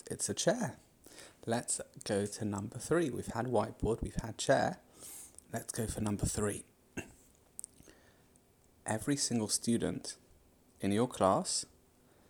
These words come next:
has many of these. They use them in class, they use them to do their homework, and they hold them in their hands.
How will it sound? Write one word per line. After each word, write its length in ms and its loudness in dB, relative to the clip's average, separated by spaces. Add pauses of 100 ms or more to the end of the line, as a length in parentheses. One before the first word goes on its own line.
(160)
has 240 -4
many 320 4
of 140 0
these. 380 -4 (1160)
They 100 -2
use 400 2
them 360 0 (360)
in 140 -2
class, 640 2 (960)
they 80 2
use 320 4
them 220 -4
to 160 -8
do 180 0
their 140 0
homework, 520 -2 (840)
and 120 -4
they 120 2
hold 460 2
them 440 0
in 220 -4
their 160 -2
hands. 680 -2